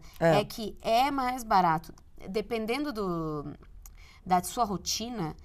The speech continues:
Speaker 2: é muito mais barato você ter, você andar de, por aplicativo do que ter um carro.
Speaker 1: É.
Speaker 2: A partir, eu acho que o carro vale a pena, efetivamente, se você anda mais de dezessete quilômetros por,
Speaker 1: É
Speaker 2: por
Speaker 1: isso
Speaker 2: dia.
Speaker 1: mesmo. É.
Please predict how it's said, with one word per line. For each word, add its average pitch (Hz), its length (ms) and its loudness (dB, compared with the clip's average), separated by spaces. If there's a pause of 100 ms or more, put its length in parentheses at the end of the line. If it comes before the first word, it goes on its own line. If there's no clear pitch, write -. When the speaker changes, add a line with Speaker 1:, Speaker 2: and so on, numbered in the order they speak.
(240)
Speaker 2:
é 240 160 6
muito 269 380 0
mais 254 140 -4
barato 190 360 0
você 165 140 -10
ter, 151 320 -8 (560)
você 170 220 -4
andar 175 240 6
de, 226 100 -6
por - 320 -8
aplicativo 170 720 -6
do 196 300 -6
que 208 180 -6
ter 208 160 -8
um 220 80 -8
carro. 135 420 -8
Speaker 1:
É. 151 240 2 (240)
Speaker 2:
A 208 140 2
partir, 233 560 2
eu 233 60 0
acho 240 200 2
que 269 60 -8
o 226 60 -6
carro 226 320 4
vale 247 200 2
a 233 40 -2
pena, 233 500 -2
efetivamente, 185 640 -4
se - 80 -10
você 190 220 -6
anda 214 180 -6
mais 202 480 -4
de 226 100 -14
dezessete 214 600 -10
quilômetros 185 840 -8 (500)
por, 165 260 -2 (100)
Speaker 1:
É 156 180 4
Speaker 2:
por 147 40 0
Speaker 1:
isso 175 320 0
Speaker 2:
dia. 202 380 2
Speaker 1:
mesmo. 131 180 -4 (160)
É. 156 220 2